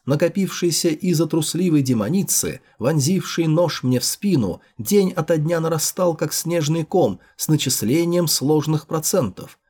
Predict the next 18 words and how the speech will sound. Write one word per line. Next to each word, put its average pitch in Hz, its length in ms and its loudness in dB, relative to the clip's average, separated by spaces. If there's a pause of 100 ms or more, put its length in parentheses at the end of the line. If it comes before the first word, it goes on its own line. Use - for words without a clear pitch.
(220)
Пришло 151 360 0
время 123 460 0 (180)
избавиться 165 720 2
от 143 200 -2
этого 127 260 0
стресса. - 760 -4 (400)
«Дурман-герой, 117 960 2 (240)
это 110 240 0
кладбище 147 600 2
подозрительное». 156 1000 2 (300)
«Да, 156 540 0 (140)
весьма 160 540 0
подозрительное». 127 1000 0 (440)
Место, 165 440 4
где 156 200 4
была 151 300 4
запечатана 151 600 2
Соссия, - 760 -2